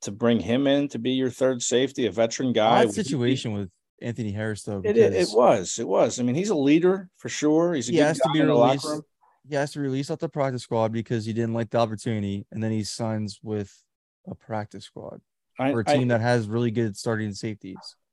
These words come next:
Speaker 1: Yes. Um, but, you know, maybe that's a possibility. If they think that that's a big liability and they can't get something done in the trade,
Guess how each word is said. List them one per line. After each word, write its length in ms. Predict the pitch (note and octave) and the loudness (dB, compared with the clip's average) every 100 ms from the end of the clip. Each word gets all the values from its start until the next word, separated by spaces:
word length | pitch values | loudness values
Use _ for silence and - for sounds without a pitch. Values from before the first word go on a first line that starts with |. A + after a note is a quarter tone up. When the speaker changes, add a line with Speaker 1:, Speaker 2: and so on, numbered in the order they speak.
| - | -8
Speaker 1:
Yes. 460 | A2+ G2 - - - _ _ _ _ _ _ _ _ _ - | -4 -4 -6 -12 -14 _ _ _ _ _ _ _ _ _ -12
Um, 460 | G#2 A2 A2 G#2 G2+ - | -6 -4 -2 -4 -8 -6
but, 120 | C#3 G3+ | -4 0
you 60 | |
know, 100 | G3+ D#3 | 2 4
maybe 280 | D#3+ F3 | 4 4
that's 300 | F3 F#3 A#3 | 6 4 2
a 40 | - | -4
possibility. 760 | - G2+ F#2+ F#2+ F2 F2+ F2+ | -2 -2 -2 -10 -8 -6 -6
If 100 | G#2+ | -6
they 160 | C#3 C#3+ | -2 -2
think 280 | C#3+ D#3+ D#3 - | -2 -6 -6 -8
that 160 | D3+ | 2
that's 240 | D3 D3 B2 | 4 4 2
a 40 | |
big 400 | A2+ C#3 B2 A#2 | 0 0 0 4
liability 600 | B2 C3+ A2 B2 D3+ D#3 | 6 8 6 4 6 8
and 120 | C#3 | 6
they 100 | A#2 | 4
can't 260 | A2 C#3 C3 | 0 -4 -2
get 140 | C3 | -4
something 380 | - C#3+ C3+ B2+ | -2 -2 0 2
done 200 | B2+ C3 | 4 4
in 120 | B2+ | 2
the 60 | G#2+ | 0
trade, 520 | - A#2 B2 C#3+ D#3+ | -2 2 4 4 2